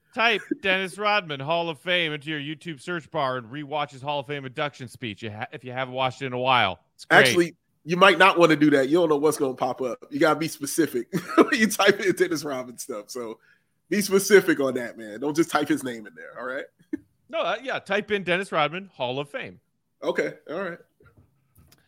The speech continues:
Speaker 1: And it, you, dude, that two-tone suit, the half Pistons, half Bulls, like, j-, suit jacket he wore to his Hall of Fame induction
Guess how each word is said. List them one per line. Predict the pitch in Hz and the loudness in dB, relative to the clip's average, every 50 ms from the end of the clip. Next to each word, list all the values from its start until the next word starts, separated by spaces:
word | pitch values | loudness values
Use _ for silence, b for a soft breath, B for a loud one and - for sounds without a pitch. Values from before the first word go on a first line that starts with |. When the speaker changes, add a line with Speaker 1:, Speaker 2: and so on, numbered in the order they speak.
| _ _ | _ _
Speaker 1:
And | 147 156 175 | -10 -8 -8
it, | 175 - 143 135 | -10 -12 -14 -14
you, | 147 180 185 | -14 -14 -14
dude, | - - _ 175 170 143 120 131 | -16 -14 _ -10 -8 -6 -2 -2
that | 147 165 165 | -2 -2 -2
two-tone | - 196 196 185 - 190 180 180 175 | -6 -10 -12 -10 -6 -6 -6 -6 -6
suit, | - - - 175 175 185 202 185 _ | -8 -10 -8 -6 -6 -6 -6 -8 _
the | - 139 120 107 139 | -10 -10 -10 -10 -2
half | 139 151 151 151 - - | 2 2 2 2 0 -4
Pistons, | 170 165 - - 160 151 | -8 -8 -8 -10 -14 -6
half | 151 156 156 156 - - | -2 0 0 0 0 -2
Bulls, | 147 143 147 156 160 143 127 151 | -6 -6 -4 -4 -6 -8 -6 -6
like, | 147 135 117 | -6 -6 -4
j-, | 104 127 - - | -8 -12 -14 -12
suit | - - 151 156 - | -12 -10 -10 -10 -4
jacket | - 170 160 156 147 156 147 | 0 0 0 2 0 -4 -6
he | 151 | -6
wore | 147 139 139 143 151 | -6 -4 -2 -2 -4
to | 143 147 | -4 -6
his | 131 127 | -4 -2
Hall | 139 147 | -2 -2
of | 143 | 0
Fame | - 151 151 156 | 0 -2 -4 -2
induction | 147 156 160 156 - - 175 170 170 170 | 0 0 0 0 0 -4 -8 -8 -8 -10